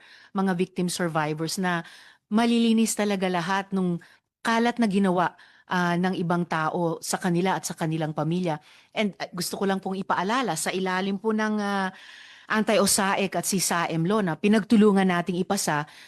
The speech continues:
meron lang actually twenty-four hours yung mga internet intermediaries para i-take down kasama yung internet address, yung U R L,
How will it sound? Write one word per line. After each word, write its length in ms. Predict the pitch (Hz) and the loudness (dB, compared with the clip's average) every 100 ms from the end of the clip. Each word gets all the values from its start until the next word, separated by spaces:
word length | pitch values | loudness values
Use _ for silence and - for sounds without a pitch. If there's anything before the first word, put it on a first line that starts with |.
| - | -4
meron 400 | - 240 269 277 | 2 4 4 4
lang 240 | 262 254 - | 2 2 0
actually 480 | 196 - 240 233 | -4 -2 -2 -2
twenty-four 640 | 226 240 269 269 254 233 214 | 0 -2 0 -2 -2 0 2
hours 640 | 160 160 190 269 226 - - - - | 0 0 0 0 0 -2 -4 -16 -6
yung 240 | - 220 226 | 4 6 8
mga 240 | 214 208 | 6 4
internet 480 | 220 220 220 208 202 | 4 4 4 2 -2
intermediaries 1120 | 202 185 180 175 170 170 165 147 151 208 208 | -4 -4 -2 0 0 2 2 2 2 0 0
para 320 | 196 175 170 165 - - 208 | 0 0 0 -2 -10 -10 -6
i-take 400 | 214 247 226 175 | 0 2 2 0
down 400 | 190 220 190 151 - - | 2 2 2 -2 -10 -6
kasama 400 | - 247 202 196 | -2 0 2 2
yung 160 | 185 180 | 2 2
internet 400 | 202 226 220 220 | 2 4 2 2
address, 580 | 175 170 202 226 254 - - - | 0 0 0 2 2 -2 -4 -2
yung 160 | 165 170 | 4 6
U 160 | 165 170 | 6 4
R 160 | 165 165 - | 4 0 2
L, 320 | 180 202 233 | 2 2 0